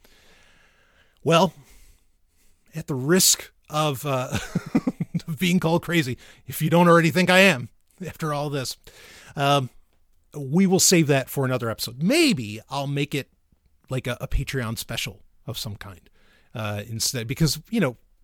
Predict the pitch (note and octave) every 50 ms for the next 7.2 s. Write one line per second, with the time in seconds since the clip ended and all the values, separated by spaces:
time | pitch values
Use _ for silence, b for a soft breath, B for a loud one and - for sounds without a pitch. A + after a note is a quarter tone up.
0 | _ _ - E3 G3 G#3+ A3+ G#3+ - - F#3+ F3 - - F#3 E3+ F#3 F#3 D#3 D#3+
1 | E3+ F3 G3 F3 D#3+ D3+ E3+ E3 E3 C#3+ - - E3+ D#3 D#3 D3+ D3+ D3+ C3 C#3+
2 | C#3 C3 C3+ C3+ - - D3+ C#3+ C#3 C3+ C3+ C3 C3 B2 A2+ G#2+ A2+ C3 - -
3 | - C3+ A#2 A#2+ C3 - - - C#3 B2+ A2+ - - B2 A#2 A2+ A#2 A#2 A#2 A2+
4 | A2 A2 G#2+ G#2 - - F#2+ G2 - - B B B B B B B - A#2+ A#2+
5 | A#2+ A#2+ A2+ - - C#3+ D3+ D#3 D3+ G3 G3 - - E3+ D#3 D3 C#3+ C3+ A#2+ B2
6 | G#2+ F2+ - - b b b b b b b b b - C#3+ C#3 C#3 C3+ C3+ C3+
7 | C3 C3 B2